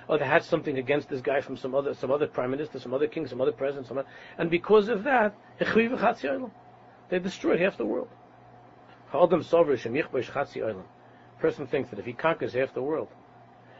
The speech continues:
Ashiyah HaMelech Shel Ha'olam, he'll be the king of the world. In the old days, at least they were honest about that. You know, these people like Alexander the Great and Napoleon, the people, they used to say, they used to say right in the open that they want to conquer the world. They, they, they didn't say, like, "Now that we want to bring peace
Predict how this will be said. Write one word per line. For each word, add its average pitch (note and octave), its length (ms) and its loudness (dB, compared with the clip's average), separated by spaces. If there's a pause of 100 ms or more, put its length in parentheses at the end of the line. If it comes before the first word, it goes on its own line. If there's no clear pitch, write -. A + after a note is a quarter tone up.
(120)
Ashiyah D#3 480 2
HaMelech C#3+ 360 4
Shel A#2+ 180 -6
Ha'olam, B2 320 -2
he'll G#2 140 -6
be C3 100 -4
the B2+ 100 -4
king C#3+ 240 -6
of B2+ 60 -2
the A2 80 -6
world. G2+ 220 -8 (280)
In C#3+ 120 -4
the D#3+ 80 6
old A3+ 160 8
days, C3+ 140 6
at C3+ 60 -2
least D#3+ 140 -2
they C#3+ 80 0
were D3 80 2
honest D3 360 2
about G2 260 -6
that. F#2 160 -12 (480)
You C#4+ 80 -6
know, D#4+ 80 -2
these - 160 -2
people G3+ 260 -2
like C3 120 2
Alexander C3 420 2
the A#2+ 100 -4
Great A2+ 300 0 (1000)
and A#2+ 220 0
Napoleon, A#2 420 0
the G#3 80 -4
people, F#4 260 2
they F#4+ 80 4
used F4+ 140 4
to F#4+ 80 2
say, F#4 260 0 (140)
they C4 80 -2
used C4+ 140 -8
to A3+ 80 -10
say B3+ 180 -2
right - 500 -2
in A#2+ 60 -6
the C#3+ 80 -4
open C3+ 260 4
that A2+ 120 -2
they C#3+ 80 4
want E3+ 200 2
to E3 80 -12
conquer E3 220 -2
the F3+ 80 -2
world. D3 220 2
They, A#2+ 300 -4
they, - 60 -8
they F#3 140 -8
didn't F3+ 140 -6
say, C#3 100 -10
like, G#2+ 160 -4
"Now A2 160 -2
that G#2 100 -4
we G#2+ 80 -6
want G#2+ 140 -2
to A#2 60 -10
bring G#2 160 -10
peace - 260 -14